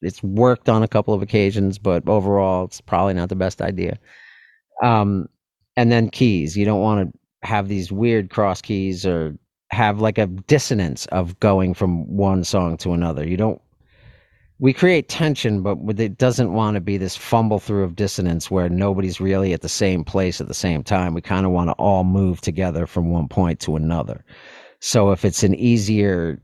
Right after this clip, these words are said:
you know, we try to make the key changes sort of as basic as possible.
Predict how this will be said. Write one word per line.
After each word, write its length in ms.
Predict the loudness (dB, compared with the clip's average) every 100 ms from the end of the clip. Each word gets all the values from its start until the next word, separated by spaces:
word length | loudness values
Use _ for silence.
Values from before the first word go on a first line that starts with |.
| _
you 140 | 0
know, 100 | 0
we 120 | 0 0
try 240 | 2 2
to 80 | 2
make 340 | 0 -2 -4
the 220 | -4 -4 -4
key 200 | 0 0
changes 760 | 2 4 2 0 -2 -4 -6 -10 _ _ -20 _ _ _ _ _ -10
sort 320 | 2 6 6
of 100 | 6
as 380 | 4 2 -2 -12 _ _ _ -8
basic 420 | 0 0 0 -2 -4
as 120 | -4
possible. 920 | 0 0 0 -2 0 -2 -2 -6